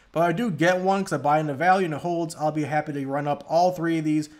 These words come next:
You know, if we get over this and it holds over the two hundred, the fifty, or the ten, we cross, we hold over, I'm cool with that. Overall, R S Is, though,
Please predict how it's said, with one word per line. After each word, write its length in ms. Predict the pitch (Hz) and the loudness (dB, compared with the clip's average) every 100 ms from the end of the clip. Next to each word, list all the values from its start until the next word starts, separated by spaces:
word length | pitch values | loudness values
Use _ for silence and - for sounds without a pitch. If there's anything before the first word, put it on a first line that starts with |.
| _ _ - | _ _ -6
You 60 | |
know, 120 | 156 | -2
if 40 | 151 | 0
we 80 | 151 | 0
get 160 | 175 | -2
over 280 | 151 175 175 | 0 0 0
this 180 | 170 156 | -2 -4
and 80 | 151 | -6
it 140 | 143 | -4
holds 300 | 175 175 156 | -2 -2 0
over 160 | 160 156 | -2 -2
the 60 | |
two 200 | 147 175 | -4 -2
hundred, 260 | 160 160 156 | -2 0 -2
the 80 | 143 | -6
fifty, 280 | 165 156 151 | -8 -6 -6
or 40 | |
the 80 | 143 | -4
ten, 300 | 156 151 143 | -4 -6 -6
we 80 | 147 | -10
cross, 320 | 143 156 156 | -4 -2 -2
we 80 | 151 | -4
hold 200 | 151 156 | -4 -2
over, 300 | 190 185 180 - - | -2 -2 -4 -10 -8
I'm 200 | 156 160 | -2 -2
cool 160 | 160 160 | 0 0
with 140 | 151 | 0
that. 280 | 139 123 - - - - | -2 -6 -10 -20 -10 0
Overall, 540 | 214 208 208 202 196 | 2 4 6 6 6
R 200 | 165 165 | 6 6
S 100 | 160 | 4
Is, 260 | 165 165 156 | 2 2 2
though, 240 | 165 160 | 0 -2